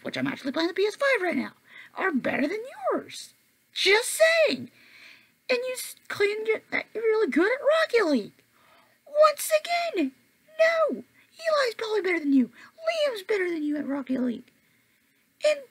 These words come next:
C J, C J doesn't play that much, but he, you probably, you probably are better than him. Sorry, C J.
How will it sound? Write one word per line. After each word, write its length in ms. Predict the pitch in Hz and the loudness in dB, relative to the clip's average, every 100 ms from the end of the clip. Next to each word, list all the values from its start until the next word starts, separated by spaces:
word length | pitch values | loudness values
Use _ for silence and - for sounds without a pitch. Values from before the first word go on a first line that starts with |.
| _ _ | _ _
C 260 | - - 349 | -12 -10 -8
J, 120 | 269 - | -8 -8
C 160 | - | -10
J 160 | 113 - | -10 -10
doesn't 200 | 76 - | -14 -2
play 120 | 349 | 0
that 160 | 339 277 | 2 0
much, 240 | 233 - - | -4 -8 -20
but 140 | - _ _ _ _ _ _ _ _ _ _ _ _ | -20 _ _ _ _ _ _ _ _ _ _ _ _
he, 180 | - - - _ _ | -18 -18 -18 _ _
you 160 | - 117 | -14 -4
probably, 400 | 131 131 117 - _ _ | 2 2 0 -10 _ _
you 340 | - 110 233 285 | -12 -2 0 0
probably 580 | 247 262 285 330 269 277 _ _ _ _ _ _ _ _ - | 0 -2 0 -2 -4 -6 _ _ _ _ _ _ _ _ -10
are 240 | 123 123 208 - _ _ _ _ _ _ _ _ _ | 0 0 0 -8 _ _ _ _ _ _ _ _ _
better 220 | - 247 320 | 0 2 2
than 140 | 392 | 0
him. 260 | 440 269 190 | -2 -4 -2
Sorry, 300 | 320 302 143 | -2 -2 -6
C 180 | 170 | -14
J. 240 | 175 220 | -8 -6